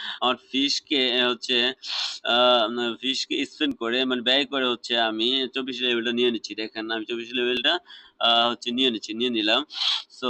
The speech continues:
চব্বিশ লেভেলটা নিয়ে নিলাম, আমার ফিশ এখানে কমে গেছে। So চব্বিশ লেভেলটা নিয়ে নেওয়ার পর দেখেন এই যে মাস্টাররা যখন আসে তাদেরকে কিন্তু ছেড়ে দিতে হবে না, তাদেরকে অবশ্যই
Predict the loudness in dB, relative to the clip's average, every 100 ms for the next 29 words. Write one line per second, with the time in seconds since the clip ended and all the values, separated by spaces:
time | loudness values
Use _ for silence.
0 | -2 -2 -4 -2 -2 -2 -2 -2 0 2
1 | 2 2 0 -4 -6 -2 -2 -4 -2 0
2 | 0 0 -4 -10 -10 -8 -8 -4 -4 -2
3 | -2 2 2 4 2 0 -2 -4 -4 -4
4 | -2 -4 -4 -4 -2 -2 -4 -4 -4 -4
5 | -4 -4 -6 -8 -8 -8 -8 -4 -4 -2
6 | -2 -2 -4 -6 -8 -6 -4 -4 -4 -2
7 | 0